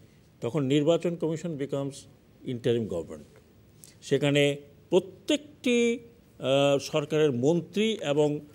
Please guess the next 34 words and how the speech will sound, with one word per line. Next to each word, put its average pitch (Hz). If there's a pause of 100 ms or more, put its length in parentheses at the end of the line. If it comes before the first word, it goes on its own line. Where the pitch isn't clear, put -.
(220)
প্রধানমন্ত্রীর 196 (920)
গতিবিধি 220
নিয়ন্ত্রণ 175
করে 123
ইলেকশন 104
কমিশন, 82 (100)
যেটা 156
আপনারা 160
দেখেছেন। 147
আমি 135
এত 123 (420)
বলতে 123
চাই 123
না, 127
আপনারা 120
শুনেছেন। - (580)
আমরা 180
রিকমেন্ডেশন 175
করেছিলাম 107 (680)
যে 135 (220)
যে 160
ধরনের 214
সরকারই 185
থাকুক, 95 (140)
ইলেকশন 180
কমিশন 196 (340)
ওই 160
সময় 120 (420)
মোটামুটি 185
নিয়ন্ত্রণে 143
থাকবে 120
all 135
the 143
ministry। 113